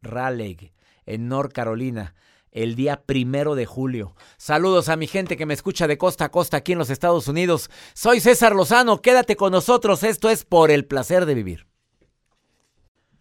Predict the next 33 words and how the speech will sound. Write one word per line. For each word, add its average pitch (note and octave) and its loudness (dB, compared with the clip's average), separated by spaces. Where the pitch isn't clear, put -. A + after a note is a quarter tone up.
¿Qué D3+ -2
significa D#3+ -4
aliarte D3+ -4
a A#2+ -4
la A#2 -2
enfermedad? A#2 -6
O G#2+ -10
sea, A#2 -6
¿qué E3+ -4
significa F3 -6
andar D#3+ -2
cuchicheando C3+ -8
a C#3 -4
la B2 -8
enfermedad? F#2 -12
A - -12
ver, C3 -6
déjame F3 -8
decirlo D3 -6
ya C#3 -2
de D3 -4
manera B2+ -8
más B2+ -12
práctica. G2 -12
¿Qué F#3 -4
significa G#3 -2
abrir D#3 2
las G3+ -4
puertas F#3 -4
a D3 -6
la A#2 -6
enfermedad? G2 -10
Uno, C#3+ -4